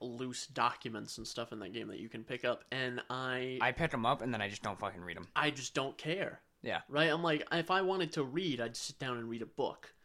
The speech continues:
Speaker 2: Yeah.
Speaker 1: Right? If you're gonna put a book's worth of content in this game, in t-, in, like, little notes, maybe they're, and, and they're not gonna be displayed to you directly, maybe they're not worth reading.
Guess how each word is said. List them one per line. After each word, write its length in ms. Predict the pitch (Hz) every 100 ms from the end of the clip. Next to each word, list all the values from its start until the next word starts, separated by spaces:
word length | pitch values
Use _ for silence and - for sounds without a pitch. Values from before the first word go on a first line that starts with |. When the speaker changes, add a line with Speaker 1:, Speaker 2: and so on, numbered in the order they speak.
| _ -
Speaker 2:
Yeah. 140 | 104 - _ _
Speaker 1:
Right? 280 | - 127 127 -
If 120 | 139
you're 100 | 151 156
gonna 100 | 156
put 200 | - 147
a 40 |
book's 540 | 120 - 147 147 - -
worth 240 | 131 123
of 120 | -
content 640 | - 131 123 123 127 113 - - - - - - _
in 420 | 156 160 160 156
this 560 | 143 135 - - - - -
game, 500 | 143 151 123 110 139 - _ - -
in 140 | 131 127
t-, 140 | 151 -
in, 160 | 127
like, 180 | 120 113
little 280 | 123 127 117
notes, 600 | 120 139 104 - - - - - - -
maybe 480 | 127 151 147 143 127
they're, 560 | 120 127 123 107 101 - -
and, 280 | 135 127 -
and 200 | 135 127
they're 120 | 131
not 220 | 143 -
gonna 140 | 143 127
be 200 | 123 117
displayed 500 | 120 123 - 127 120
to 80 | 117
you 80 | 110
directly, 600 | 110 120 135 - 98 107
maybe 240 | 131 185
they're 140 | 170
not 260 | 143 139 -
worth 300 | 123 127 -
reading. 440 | 117 131 - -